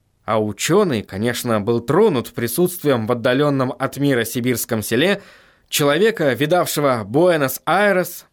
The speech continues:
Мар-дель-Плата и чуть не ограбленного в квартале Бальванера. Отец немного владел испанским. Антонио прекрасно говорил по-русски. И неизбежное знакомство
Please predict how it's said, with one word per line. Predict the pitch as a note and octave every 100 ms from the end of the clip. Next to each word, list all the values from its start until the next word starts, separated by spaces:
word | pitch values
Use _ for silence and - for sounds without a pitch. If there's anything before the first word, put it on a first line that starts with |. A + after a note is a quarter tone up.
| _
Мар-дель-Плата | A2 E3+ D#3+ B2 A#2+ A#2 A#2+ F3 G3 G3 F#3 - _ _ _
и | A2+
чуть | - D#3 -
не | B2+ A#2
ограбленного | A2+ A2+ D#3 F#3 F3 D#3 D3+
в | C#3
квартале | - B2+ A2 B2 C3 B2+ A#2 - _ -
Бальванера. | G#2+ B2+ A#2+ A#2+ A#2+ G#2+ F#2+ F#2 _ _ _ _ _ _ _ _ _
Отец | - - A#3+ A#3+ -
немного | B2+ B2+ G3 F#3+
владел | C#3+ C3 B2+ F3+
испанским. | F3 - - G#2 F#2+ - F#2 - _ _ _ _ _
Антонио | A2 A2+ C3 D#3+ C#3+ A2+
прекрасно | A#2+ A#2+ C#3+ C#3+ B2+
говорил | A#2+ B2 B2+
по-русски. | B2+ C3+ C3+ A#2 - G#2 - _ _ _
И | G#2+
неизбежное | B2+ D3 C#3+ A#3 E3+ D3+
знакомство | B2 A2+ C3 F3 D#3+ D#3+ D3+